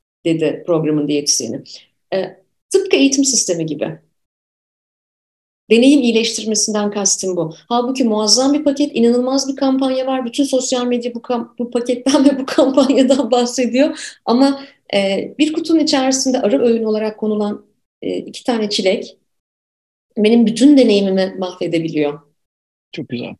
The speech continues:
Speaker 2: Çok güzel bir yaklaşım. Çok
Speaker 1: Ve
Speaker 2: güzel bir
Speaker 1: bende kalan,
Speaker 2: teknoloji.
Speaker 1: bende kalan öğrenme de bu. Bende kalan öğrenme şu anda,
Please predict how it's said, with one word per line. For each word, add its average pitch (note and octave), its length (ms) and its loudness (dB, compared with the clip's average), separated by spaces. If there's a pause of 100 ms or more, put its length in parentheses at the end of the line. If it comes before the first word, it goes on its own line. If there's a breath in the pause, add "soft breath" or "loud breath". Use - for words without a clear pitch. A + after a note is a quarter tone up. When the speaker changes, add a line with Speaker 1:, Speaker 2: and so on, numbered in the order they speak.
Speaker 2:
Çok D3+ 160 -2
güzel A#2 240 2
bir A2+ 60 0
yaklaşım. - 440 -8
Çok C#3 140 -4
Speaker 1:
Ve - 20 2
Speaker 2:
güzel B3 140 8
bir B3 40 6
Speaker 1:
bende C#4 280 6
kalan, D4 280 4
Speaker 2:
teknoloji. A#3 320 4
Speaker 1:
bende C4+ 280 2
kalan C#4+ 280 2
öğrenme C4+ 540 6
de C4 160 4
bu. G3+ 260 0
Bende A3+ 300 0
kalan D4 240 2
öğrenme A3 420 -2
şu G#3+ 160 -6
anda, G#3+ 440 -2